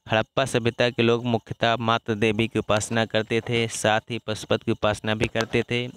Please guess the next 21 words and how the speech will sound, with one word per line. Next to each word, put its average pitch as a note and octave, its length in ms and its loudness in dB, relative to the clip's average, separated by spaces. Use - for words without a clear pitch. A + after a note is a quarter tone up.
इस A#2 120 -2
देवता A2+ 440 0
के A2+ 140 -6
कई A2 220 -2
रूपों A2+ 300 -4
का A2+ 160 0
अंकन A2 340 -2
हमें A2 260 -2
सैंधव A2 460 -2
पुरावशेषों A2 600 0
में A#2+ 140 0
परिलक्षित G#2 600 -2
होता F#2+ 320 2
है। F2+ 340 -6
मोहनजोदड़ो B2 680 4
से B2 180 2
प्राप्त A#2 420 2
एक A#2 200 2
मुहर A2+ 240 2
पर A2+ 160 2
अंकित G#2+ 340 -2